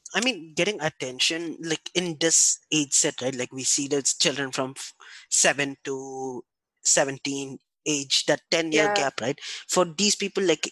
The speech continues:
Speaker 1: attention is a huge
Speaker 2: Yes,
Speaker 1: deal,
Speaker 2: yes.
Speaker 1: right? Like, they do stupid shit just to get attention. Like, and, like, do you think they're also influenced by seeing other stupid shit to do more stupid shit? These seven to seventeen-year-old people,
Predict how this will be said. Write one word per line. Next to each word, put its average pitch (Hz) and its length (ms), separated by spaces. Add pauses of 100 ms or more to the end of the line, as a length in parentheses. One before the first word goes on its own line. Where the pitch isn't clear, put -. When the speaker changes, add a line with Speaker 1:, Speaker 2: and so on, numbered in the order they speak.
(100)
Speaker 1:
attention 165 520
is 165 100
a 165 60
huge 160 720
Speaker 2:
Yes, 311 240
Speaker 1:
deal, 135 220
Speaker 2:
yes. - 160
Speaker 1:
right? 110 200 (360)
Like, 147 160 (200)
they 160 120
do 156 320
stupid - 420 (300)
shit 147 320
just - 240
to 139 60
get 139 260
attention. 127 560
Like, 131 120 (680)
and, 180 220
like, 185 140 (180)
do 185 100
you 233 100
think 240 280
they're 185 140
also 156 400
influenced 156 580
by 156 80
seeing 151 420
other 143 200
stupid - 420
shit - 260
to 151 80
do 147 300
more 151 180
stupid 147 380
shit? 139 220 (580)
These 175 200
seven - 680
to 165 120
seventeen-year-old 147 920
people, 135 300